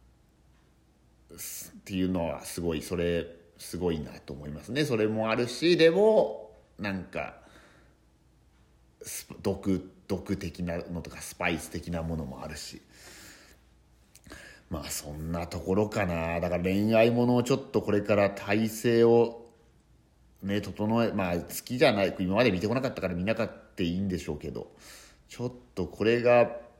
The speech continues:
これが恋愛ものの熱の標準値、平均温度だとすると、ちょっとこれは、やばいなって思っちゃう。でね、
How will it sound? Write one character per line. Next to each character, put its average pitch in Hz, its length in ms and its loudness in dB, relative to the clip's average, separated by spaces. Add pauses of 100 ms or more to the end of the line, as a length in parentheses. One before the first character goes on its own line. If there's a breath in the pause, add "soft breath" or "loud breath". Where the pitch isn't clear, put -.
(840)
こ - 220 -12
れ 147 160 -2
が 143 260 0
恋 131 360 2
愛 131 160 4
も 127 100 0
の 131 100 2
の 123 380 0
熱 113 400 0
の 120 520 2
標 123 380 0
準 120 400 0 (240)
値、 87 200 -8
平 110 280 0
均 113 280 -2
温 117 140 0
度 98 80 -2
だ 85 100 -6
と - 100 -12
す - 80 -8
る 76 80 -8
と、 - 260 -8 (1080 loud breath)
ち - 160 -14
ょ 117 100 -4
っ - 60 -6 (200)
と 107 120 2
こ 98 160 -2
れ 95 120 6
は、 87 440 4
や 139 360 -2
ば 185 120 0
い 175 80 2
な 160 100 2
っ - 120 -8
て 139 100 2
思 123 160 0
っ - 80 -10
ち - 120 -4
ゃ 107 80 6
う。 95 260 2 (1400 loud breath)
で 73 140 -2
ね、 90 460 -4